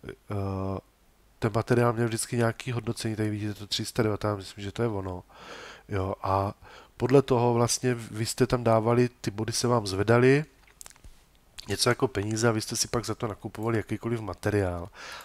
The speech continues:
Ano, takže takhle to funguje. A určitě to znáte všichni a myslím si, že to je tady ten f-,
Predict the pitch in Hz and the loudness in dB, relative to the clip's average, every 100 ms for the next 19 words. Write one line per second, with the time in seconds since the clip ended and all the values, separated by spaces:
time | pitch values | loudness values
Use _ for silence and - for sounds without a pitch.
0 | - 95 92 95 95 104 - - - - | -6 -4 -2 -4 -4 -4 -6 -14 -18 -10
1 | 95 104 123 - 101 87 107 101 - 120 | -4 -2 -2 -4 -8 -4 -4 -4 -4 2
2 | 127 107 101 95 - 107 - 101 - 104 | 2 2 0 0 -2 -4 -6 -6 -10 -8
3 | 104 110 - - - - 98 98 107 - | -6 -8 -12 -20 -20 -8 -6 -4 -4 -4
4 | 120 117 120 117 113 - 113 110 113 107 | -6 -6 -4 -4 -4 -6 -2 -2 0 0
5 | - 107 107 | 0 0 0